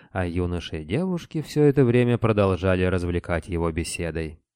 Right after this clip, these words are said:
Все это оставляло его в замешательстве. Невозможно было понять, бодрствовал ли он или продолжал спать. Когда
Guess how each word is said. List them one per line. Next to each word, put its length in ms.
Все 340
это 400
оставляло 640
его 640
в 140
замешательстве. 1080
Невозможно 880
было 240
понять, 500
бодрствовал 1040
ли 160
он 420
или 180
продолжал 680
спать. 640
Когда 540